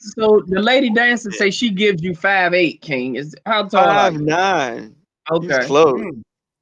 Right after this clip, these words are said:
Speaker 3: Five nine, five eleven. I'm like six three, six four. Okay.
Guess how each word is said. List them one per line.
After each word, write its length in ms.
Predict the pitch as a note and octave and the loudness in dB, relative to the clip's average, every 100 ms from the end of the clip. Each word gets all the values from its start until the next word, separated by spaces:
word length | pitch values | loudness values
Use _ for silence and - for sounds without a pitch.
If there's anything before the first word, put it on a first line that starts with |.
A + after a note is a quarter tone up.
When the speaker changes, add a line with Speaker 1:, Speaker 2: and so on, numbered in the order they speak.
| _ _ _ _ _ _ _ _ - | _ _ _ _ _ _ _ _ -10
Speaker 3:
Five 300 | C#3+ D3 C#3 | -6 -6 -6
nine, 340 | D3 D#3+ G3 | -8 -8 -8
five 320 | G3 E3+ D3+ | -10 -8 -8
eleven. 540 | C#3 C3+ D#3 A3 C4+ D4 _ _ _ _ | -8 -10 -10 -10 -12 -14 _ _ _ _
I'm 120 | C3+ D#3+ | -20 -14
like 220 | E3 D3 | -14 -14
six 340 | - E3 D#3+ | -16 -16 -16
three, 220 | - D#3+ | -18 -18
six 240 | D#3+ D#3+ C#3+ | -16 -18 -20
four. 380 | _ C3+ A3+ F#4 _ G#3 | _ -12 -12 -12 _ _
Okay. 260 | F#4 - | -16 -12